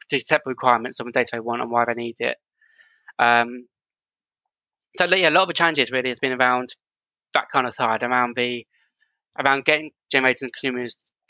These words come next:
talk to each other, around getting to speak the same language, um, and, um, around getting them to, to design good data models. Another thing we have is, like,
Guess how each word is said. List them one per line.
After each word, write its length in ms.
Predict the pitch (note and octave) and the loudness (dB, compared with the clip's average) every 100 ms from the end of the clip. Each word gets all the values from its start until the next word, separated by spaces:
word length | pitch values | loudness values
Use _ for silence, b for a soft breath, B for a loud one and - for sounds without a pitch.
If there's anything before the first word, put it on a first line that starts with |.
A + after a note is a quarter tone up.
| _ - | _ -2
talk 160 | D3 | 0
to 40 | - | 2
each 100 | D#3 | 2
other, 300 | D3+ D#3 D3 | 6 4 4
around 180 | A#2+ A#2+ | 2 2
getting 160 | C3 | -2
to 60 | B2 | 0
speak 180 | C#3 A2+ | -4 -2
the 60 | |
same 180 | - A#2 | -4 0
language, 540 | C3+ C#3+ C#3 C3+ C3+ - - | 0 -2 -4 -4 -4 -4 -2
um, 260 | A#2 A#2 | -2 0
and, 240 | A#2+ A#2+ B2+ _ _ - | 0 -2 -8 _ _ -2
um, 480 | A#2+ A2+ A2+ A2 A#2 _ b b b b _ _ _ _ _ _ _ _ _ _ | 2 2 2 -4 -14 _ b b b b _ _ _ _ _ _ _ _ _ _
around 220 | C#3 B2+ B2 | 0 0 2
getting 220 | B2+ C3+ | 2 2
them 140 | A#2+ | -2
to, 180 | B2+ B2 - - | 0 -2 -2 -6
to 240 | C3+ B2 | -2 -2
design 480 | B2 B2 C#3 C3 B2 B2 | -2 2 4 4 2 -4
good 120 | B2+ | -2
data 200 | A#2 - | -4 -4
models. 500 | B2 - B2+ C3+ - _ B _ | -12 -8 -8 -8 -14 _ B _
Another 160 | D3 | 0
thing 140 | D#3+ D3 | 2 2
we 100 | B2+ | 2
have 220 | C3+ B2 | 2 0
is, 120 | A#2+ | -4
like, 220 | B2+ A#2+ | -2 -2